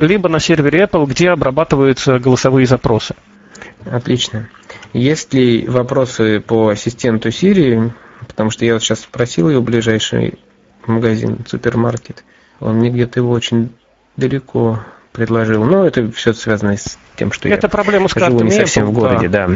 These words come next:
Speaker 2: Это и карты, и, собственно, как раз, я думаю, что, э, очень часто, э, трудности могут быть связаны как раз с теми источниками, с которыми работают наши ассистенты.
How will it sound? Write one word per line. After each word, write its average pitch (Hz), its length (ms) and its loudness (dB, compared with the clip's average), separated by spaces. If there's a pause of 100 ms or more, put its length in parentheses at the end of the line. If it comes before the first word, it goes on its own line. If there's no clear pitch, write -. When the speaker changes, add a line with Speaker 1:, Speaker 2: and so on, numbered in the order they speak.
(120)
Speaker 2:
Это 110 200 -2
и 107 60 0
карты, 170 460 0
и, 113 60 0
собственно, - 340 -4
как - 200 -10
раз, 175 320 -4
я 120 200 2
думаю, 123 220 2
что, 123 220 -2
э, 113 720 -2
очень 117 260 0
часто, 117 500 -2 (480)
э, 117 140 -2
трудности 135 420 0
могут 117 240 2
быть 110 220 0
связаны 117 360 0
как - 200 -6
раз 110 200 -2
с - 60 -16
теми 110 320 2
источниками, 113 640 0
с - 80 -4
которыми 107 400 -2
работают 101 420 -2
наши 104 280 -2
ассистенты. 104 640 -4